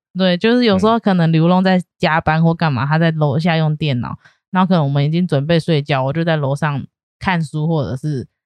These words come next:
Speaker 1: 躺在床上，然后虎皮就会来对我叫。
Speaker 2: 对。
Speaker 1: 就是说，“为什么爸爸不上来陪我玩？
Speaker 2: <laughs>
Speaker 1: 然后为什么爸爸还要在那边？
Speaker 2: 对。
Speaker 1: 为什么不上来？”这样子。
Speaker 2: 对，对，对。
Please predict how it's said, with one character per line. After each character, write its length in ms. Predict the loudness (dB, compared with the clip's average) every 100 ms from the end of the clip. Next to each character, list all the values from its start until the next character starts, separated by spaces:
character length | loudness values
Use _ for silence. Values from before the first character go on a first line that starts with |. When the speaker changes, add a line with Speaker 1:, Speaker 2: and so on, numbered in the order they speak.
| _
Speaker 1:
躺 160 | -4 0
在 100 | 0
床 320 | 0 -6 -6
上， 180 | -6 -8 -10 _ _ -2
然 120 | 2
后 80 | 4
虎 120 | 2
皮 120 | 2
就 120 | 2
会 80 | 2
来 120 | 0
对 160 | 0 -2
我 160 | -2 -6
叫。 360 | -8 -8 -10 -18 _
Speaker 2:
对。 340 | -2 -2 -2 -8 _ -4 -2
Speaker 1:
就 140 | 0 2
是 60 |
说 120 | 4 4
，“为 120 | 4
什 100 | 2
么 140 | 2 2
爸 180 | 0 0
爸 160 | -2
不 100 | -2
上 220 | -2 0
来 100 | 0
陪 160 | 0 0
我 140 | 0
玩？ 240 | -2 -4 -8
Speaker 2:
<laughs> 40 | -4
Speaker 1:
然 80 | 2
后 60 |
为 160 | 2 4
什 60 |
么 100 | 2
爸 140 | 2 0
爸 160 | -2
还 120 | -2 0
要 140 | 0
在 160 | 0 2
那 140 | 0
边？ 200 | 0 -2
Speaker 2:
对。 120 | -2
Speaker 1:
为 100 | 0
什 80 | 0
么 80 | -2
不 160 | -8
上 260 | -8 -6 -6
来？” 160 | -10 -12
这 80 | -12
样 80 | -10
子。 60 |
Speaker 2:
对， 160 | -8 -10
对， 160 | -10 -12
对。 200 | -14